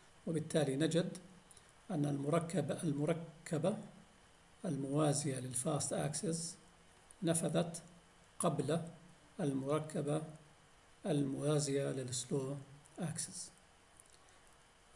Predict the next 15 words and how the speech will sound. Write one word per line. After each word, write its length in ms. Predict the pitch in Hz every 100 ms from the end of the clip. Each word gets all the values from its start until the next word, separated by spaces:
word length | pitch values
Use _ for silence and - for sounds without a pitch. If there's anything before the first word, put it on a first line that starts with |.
| - - - -
والتأخير 1600 | 180 170 175 196 160 156 151 151 151 147 - - 202 170 147 -
أو 100 | 156
التقديم، 720 | 156 151 151 151 139 143 156 - - - - - - - - - 208
يعني 200 | 147 147
هذه 320 | 175 160 147
المركبة 760 | 131 143 151 156 - 180 -
مقدمة 760 | 135 131 - - - - 131 190 - - - - - - -
على 160 | 156
هذه 300 | 120 135 135
المركبة، 720 | 127 127 147 147 214 156 185 190 - - -
يمكن 320 | 170 156 156
أن 120 | 147
نقول 440 | 135 - 151 135 143 -
بهذا 220 | 147 131
الشكل، 400 | 147 165 160 196